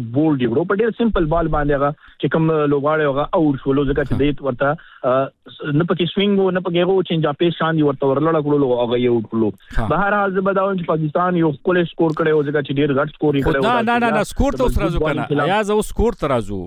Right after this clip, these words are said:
Speaker 2: د سایم ایوب
Speaker 1: جی.
Speaker 2: ښه لوبه وکړله، آ، کپتان ښه لوبه وکړه، خو نور لوبغاړو ګورې هغسې ښه لوبه ونه کړله، ښه بیټینګ یې ونه کړو.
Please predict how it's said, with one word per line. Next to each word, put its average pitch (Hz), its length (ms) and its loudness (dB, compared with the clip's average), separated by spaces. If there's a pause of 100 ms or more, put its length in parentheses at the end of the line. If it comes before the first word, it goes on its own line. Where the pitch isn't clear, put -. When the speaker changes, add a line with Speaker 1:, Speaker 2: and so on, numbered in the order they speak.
(440)
Speaker 2:
د 123 40 0 (480)
سایم 131 320 0
ایوب 165 180 2
Speaker 1:
جی. - 60 0
Speaker 2:
ښه 180 80 2
لوبه 180 220 -2
وکړله، 160 680 -2 (240)
آ، 214 260 0
کپتان 185 420 -2
ښه 175 140 -2
لوبه 170 300 0
وکړه، 147 340 -2 (460)
خو 139 120 0
نور 214 220 0
لوبغاړو 190 460 0
ګورې 175 120 0
هغسې 185 320 -2
ښه 185 80 0
لوبه 196 200 0
ونه 170 160 0
کړله، 101 600 -2
ښه 165 60 -2
بیټینګ 160 300 -2
یې 147 40 -2
ونه 165 160 -2
کړو. 92 200 -2